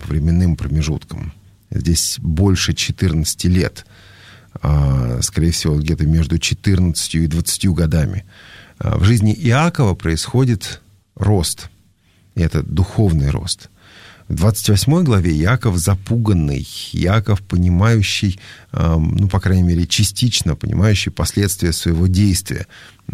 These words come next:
того, что он сделал по отношению и к своему брату, и к своему отцу, эм, того, что брат на самом деле, ну, вот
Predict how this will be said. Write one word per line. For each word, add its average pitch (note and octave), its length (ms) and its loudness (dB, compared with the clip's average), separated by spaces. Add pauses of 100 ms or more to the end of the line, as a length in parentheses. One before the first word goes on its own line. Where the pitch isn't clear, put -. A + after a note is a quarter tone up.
(120)
того, E2 160 2
что G2 160 0
он F#2+ 100 4
сделал F2+ 380 2
по E2 160 -2
отношению F#2+ 560 0 (520)
и C#3 140 0
к - 60 -4
своему G#2 340 2
брату, G#2+ 540 2 (260)
и A2 260 0
к - 120 -10
своему G2+ 500 2
отцу, F#2+ 500 0 (440)
эм, E2 500 2 (400)
того, G#2 420 4
что G#2+ 460 0
брат G2+ 420 0
на F#2 100 0
самом A2+ 280 2
деле, G2+ 340 2
ну, F2+ 300 0
вот G2+ 180 -4